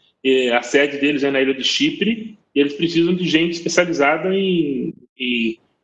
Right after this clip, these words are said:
em, em cinema e televisão, em roteiristas, né? Gente especializada na área de informática. Nós precisamos hoje de tradutores de Bíblia. Então,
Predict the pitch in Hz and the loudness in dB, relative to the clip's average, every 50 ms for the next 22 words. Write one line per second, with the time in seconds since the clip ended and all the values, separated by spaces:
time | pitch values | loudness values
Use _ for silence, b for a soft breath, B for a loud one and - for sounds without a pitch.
0 | _ _ 127 123 123 117 113 113 104 - - - - 120 123 117 - - 151 135 | _ _ 0 2 2 4 2 2 0 -2 -6 -4 -2 -2 -2 -2 0 0 2 2
1 | 127 135 147 160 165 151 139 - 143 135 131 123 - - 107 123 117 113 113 - | 4 2 2 2 2 0 0 0 0 0 0 -2 -4 -2 -2 -2 0 -2 -2 -8
2 | - - _ _ _ _ _ _ _ _ _ _ _ _ _ _ _ _ 123 123 | -14 -20 _ _ _ _ _ _ _ _ _ _ _ _ _ _ _ _ -2 0
3 | 123 - 147 143 - 139 131 156 165 - - - 113 104 - - - - - - | 2 4 2 2 2 2 2 2 2 0 0 -6 -6 -4 -2 -2 -2 -4 -6 -10
4 | - _ _ _ _ _ _ _ _ _ _ 123 131 156 208 214 - - - - | -14 _ _ _ _ _ _ _ _ _ _ 2 2 2 2 0 -4 -10 -14 -16
5 | - _ - 117 147 160 160 - - 147 - - 143 127 113 - _ - - 139 | -18 _ 0 2 2 2 2 -2 -4 0 2 2 2 2 0 -8 _ 0 2 2
6 | 143 143 139 135 131 139 139 143 139 143 139 - 143 131 117 120 131 135 - - | 2 2 0 0 0 2 2 2 0 -2 -2 0 0 0 2 2 0 0 0 -4
7 | - - - 104 - - - _ _ _ _ _ _ - - - - 147 - - | -8 -4 -4 -4 -4 -4 -12 _ _ _ _ _ _ -10 -8 -2 0 0 0 0
8 | 135 120 151 156 151 139 117 120 151 160 151 151 151 156 151 - 160 147 143 - | 0 2 2 2 2 -2 -2 0 0 0 0 -2 -2 -4 -2 0 0 0 -2 -2
9 | - - 160 151 143 139 - 127 - - 143 151 139 123 123 127 127 123 - 190 | 0 0 0 0 0 -4 -6 -8 -4 -2 -2 -2 0 0 0 0 0 0 2 2
10 | 214 202 - 110 B | 2 2 -2 -4 B